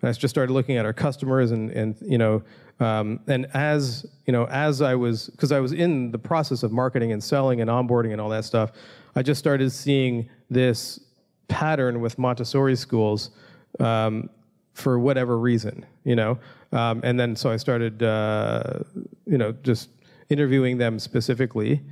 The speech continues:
um, trying to understand, like, you know, um, like, why they seem to be easier to, to sell to, you know what I mean? So, like, so, so, and then I looked at that market to say, did it, does it, is it big enough? Does it have referencing,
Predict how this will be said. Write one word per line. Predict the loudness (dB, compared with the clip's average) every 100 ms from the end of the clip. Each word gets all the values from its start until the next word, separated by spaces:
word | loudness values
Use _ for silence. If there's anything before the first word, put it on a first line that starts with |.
| -20 -20 _
um, | -2 0 0 -2
trying | -2 -2 -2
to | -4
understand, | -4 -4 -2 0 -2
like, | -4 -8 -20 _ _ _ _ 0
you | 2
know, | 2 -2 -12 _ _ _ 0
um, | 0 0 -4 -10 -16 _
like, | -2 0
why | 2 0 -2 -6 -10 _ _ _ _ -2
they | 0
seem | 0 0 0
to | 0
be | 0 2 2
easier | 2 2 2
to, | 0 -4 -4
to | -2
sell | 0 -2 -4 -10 _ _ _
to, | -2 0 -2 -6 -2
you |
know | 0
what | 0
I |
mean? | 0 -2
So, | 0
like, | 0 -2 -4 -14 _ _
so, | -2 -2 -2 -8 _
so, | -2 -2 -2 -12 _
and | -2 0
then | 2
I | 2
looked | 2 0 -2
at | -4 -2
that | -2
market | 0 0 -2 -6
to | -2
say, | 0 2
did | 0 0
it, | 0
does | 0 0
it, | -4 -12 -12 -4
is | -2
it | 0
big | 0
enough? | 0 0 -2 -2
Does | -2
it | 0
have | 0 0
referencing, | -2 0 -2 0 -4 -4